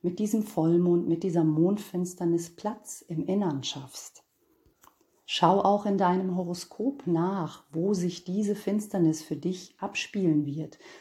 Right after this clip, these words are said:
Wo befindet sich das Zeichen Stier und Skorpion? In welchen Häusern? Diese Häuser stellen Lebensbereiche dar. Ich biete gerne an, auch zu helfen und zu unterstützen, diesen Punkt im Horoskop zu finden, denn es ist ein Hinweis darauf,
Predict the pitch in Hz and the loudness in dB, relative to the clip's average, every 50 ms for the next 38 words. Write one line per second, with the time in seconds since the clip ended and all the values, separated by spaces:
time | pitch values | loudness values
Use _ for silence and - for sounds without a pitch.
0 | - _ - 175 196 180 214 214 - - 202 202 202 202 208 202 185 180 - 190 | -14 _ -2 0 0 0 0 -2 -2 -2 -2 0 0 -2 -2 -4 -6 -4 -4 -6
1 | 180 - - - - - 160 165 175 175 - 175 160 - - - - - 202 202 | -8 -8 -10 -14 -8 -6 -4 -4 -4 -4 -4 -4 -4 -2 -4 -6 -6 -4 -2 2
2 | 208 202 165 147 160 - - - 170 170 170 - - - - 160 156 - - - | 2 2 2 2 -2 -6 -6 -4 -2 -2 -2 -2 -6 -8 -8 -8 -8 -8 -6 -2
3 | 180 190 196 185 165 147 143 139 - - 165 165 151 160 170 196 196 - - 196 | 0 2 4 4 4 2 0 -2 -4 -4 -4 -2 0 2 0 0 0 -4 -4 -4
4 | 180 170 160 170 175 196 220 214 175 139 143 143 147 151 151 143 160 156 160 175 | -4 -4 -2 -2 -2 0 0 -2 -2 -4 -6 -4 -4 -4 -4 -2 -2 -2 -2 -2
5 | 160 160 180 220 240 208 165 160 190 240 254 - - - _ - - - 175 180 | 0 0 0 0 0 0 0 0 0 0 -2 -6 -12 -18 _ -10 -4 0 2 4
6 | 180 180 170 160 160 175 185 196 180 170 - - - 139 127 139 135 143 139 - | 4 4 4 4 4 4 4 4 2 0 -2 -4 -8 -10 -10 -10 -10 -10 -12 -12
7 | - - 135 139 135 139 131 131 - _ - - - - _ _ _ - - - | -14 -14 -14 -12 -12 -12 -12 -14 -16 _ -20 -20 -20 -20 _ _ _ -12 -10 -6
8 | - 180 180 180 - 147 143 165 165 175 190 196 190 - 156 165 190 196 - - | -2 -2 0 0 2 4 6 6 6 6 6 4 2 2 2 2 0 0 0 -2
9 | 165 160 - - - 170 139 160 156 165 196 202 - - 170 160 160 160 - 156 | -2 -4 -4 -8 -8 -4 -2 0 0 2 0 0 2 2 4 4 4 4 2 0
10 | 165 160 170 160 - - - 214 214 - - - 170 156 143 156 165 180 170 185 | 0 0 0 -2 -2 -2 -2 -4 -4 -4 -2 0 0 0 0 0 0 0 0 0
11 | 175 180 - - 196 196 208 196 170 - 151 147 143 165 160 165 160 - - - | -2 -2 -2 0 0 2 2 0 -2 -2 -4 -2 -2 -2 0 -2 -2 -4 -6 -4
12 | 180 180 180 - - - - - - - 190 196 214 208 185 160 147 135 139 147 | -4 -4 -4 -6 -10 -12 -14 -10 -6 -2 0 2 2 2 2 2 0 0 0 2
13 | 151 160 156 - 185 180 - - 170 160 151 170 202 214 208 175 160 156 143 - | 2 2 0 0 -4 -6 -4 -2 0 0 2 4 4 4 4 4 2 0 -2 -4
14 | - - 170 180 196 208 208 175 147 139 139 139 151 180 208 208 - | -6 -4 0 2 2 2 0 0 -4 -6 -4 -4 -2 -4 -4 -6 -10